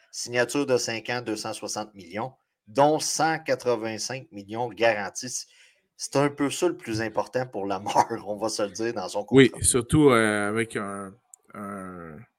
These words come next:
Speaker 2: un running back. <laughs> Ça, c'est ma blague. Euh,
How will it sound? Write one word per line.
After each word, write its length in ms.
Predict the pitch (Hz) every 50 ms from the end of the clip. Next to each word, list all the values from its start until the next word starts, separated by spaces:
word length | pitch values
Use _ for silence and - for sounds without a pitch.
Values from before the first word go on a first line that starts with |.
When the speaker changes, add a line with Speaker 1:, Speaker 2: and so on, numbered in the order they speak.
| _ _ _ _ _ _ -
Speaker 2:
un 160 | 113 113 110 110 113
running 320 | 120 120 120 120 117 113
back. 320 | 110 120 120 131 139 - -
<laughs> 800 | - - - 147 - - 123 - - 117 - - - - - _
Ça, 100 | - - -
c'est 140 | - 117
ma 140 | 110 110 104
blague. 300 | 110 113 110 123 127 127 - - - - - - - - _ -
Euh, 120 | 113 110